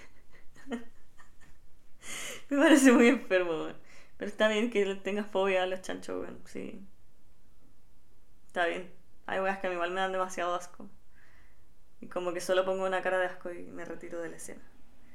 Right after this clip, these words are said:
Y la Fran dice que tiene cuatro perritos. "Yo tenía diez perritos. Yo tenía diez perritos. Y ahora solo tengo a la Lupe". Está durmiendo aquí al lado mío, mi gorda.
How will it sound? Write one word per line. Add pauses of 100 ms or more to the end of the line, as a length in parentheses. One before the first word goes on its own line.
(720)
Y
la
Fran
dice
que
tiene
cuatro
perritos. (540)
"Yo
tenía
diez
perritos. (240)
Yo
tenía
diez
perritos. (120)
Y
ahora
solo
tengo
a
la
Lupe". (1200)
Está
durmiendo
aquí
al
lado
mío,
mi
gorda.